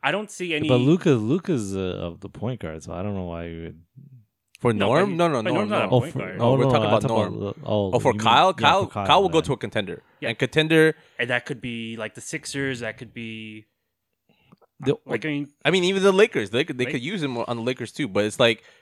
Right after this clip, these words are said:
Speaker 3: well, it's, it's gonna be definitely to a contender.
Speaker 2: But the problem is, you, in order to get Kyle, you need to have the equivalent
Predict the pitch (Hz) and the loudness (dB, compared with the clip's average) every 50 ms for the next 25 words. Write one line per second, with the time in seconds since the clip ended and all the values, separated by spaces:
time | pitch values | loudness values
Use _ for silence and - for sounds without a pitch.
0 | _ _ - 117 123 127 120 107 - _ _ _ _ _ _ _ _ _ _ _ | _ _ -6 -2 -2 0 0 -2 -4 _ _ _ _ _ _ _ _ _ _ _
1 | _ _ _ _ _ _ _ - 120 120 117 - - - - 127 - - - 143 | _ _ _ _ _ _ _ -4 -2 -2 -2 -2 -6 -8 -6 -6 -6 -4 -2 0
2 | 143 143 135 139 131 123 127 127 - - 127 110 - 110 101 - 104 - 110 95 | 0 0 0 0 0 2 2 0 0 0 -2 -2 0 -2 -2 -2 -2 -4 -4 -6
3 | 90 - - 117 113 143 131 - - 147 147 147 143 135 123 120 107 101 110 110 | -4 -6 -6 -2 0 0 0 2 4 4 4 4 2 0 -2 -2 -2 -4 -6 -6
4 | 113 113 - - - - 110 107 110 123 131 135 - - 113 92 98 101 98 95 | -6 -6 -8 -8 -8 -4 -2 0 2 2 2 0 0 -2 -4 -2 0 0 0 0
5 | - - - - - 92 90 92 92 87 87 90 90 90 95 92 95 98 98 98 | -2 -8 -12 -12 -10 -6 -4 -2 -2 -2 -2 -4 -4 -6 -6 -6 -4 -6 -6 -6
6 | - - - 98 95 92 90 90 87 90 90 101 - - 98 98 95 90 90 85 | -8 -6 -6 -4 -4 -4 -4 -4 -4 -6 -6 -6 -8 -6 -6 -4 -4 -4 -4 -8
7 | 87 - - - 95 92 90 87 87 85 85 85 85 82 _ _ - - - - | -10 -18 -16 -12 -10 -8 -8 -8 -10 -10 -12 -14 -16 -18 _ _ -14 -12 -12 -6
8 | - 104 98 90 92 87 87 85 123 | -2 -2 -2 -2 -2 -6 -8 -10 -12